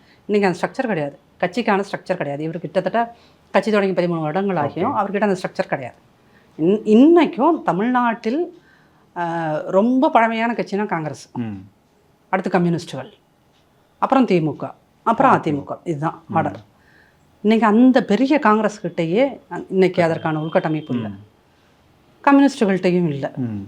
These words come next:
Speaker 1: சரிங்களா? கம்யூனிஸ்டுக்கும் காங்கிரஸுமே இன்னைக்கு திமுக காரங்க கொடுக்குற பூத் கமிட்டியை நம்பி தான் வாழ்றாங்க. அப்படிங்கும்போது இன்னைக்கு உள்கட்டமைப்பு பெரிய அளவில் இருக்கிற ரெண்டே ரெண்டு கட்சி, ஒண்ணு அதிமுக, ஒண்ணு திமுக.
Speaker 2: ம்.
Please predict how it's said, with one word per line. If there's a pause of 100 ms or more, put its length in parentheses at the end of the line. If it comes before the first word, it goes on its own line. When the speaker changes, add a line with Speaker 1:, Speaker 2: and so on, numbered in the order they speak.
Speaker 1:
சரிங்களா? (720)
கம்யூனிஸ்டுக்கும்
காங்கிரஸுமே
இன்னைக்கு
திமுக
காரங்க
கொடுக்குற (720)
பூத்
கமிட்டியை
நம்பி
தான்
வாழ்றாங்க. (600)
அப்படிங்கும்போது (580)
இன்னைக்கு
உள்கட்டமைப்பு (280)
பெரிய
அளவில்
இருக்கிற (540)
ரெண்டே
ரெண்டு
கட்சி, (100)
ஒண்ணு
அதிமுக, (160)
ஒண்ணு
திமுக.
Speaker 2:
ம்.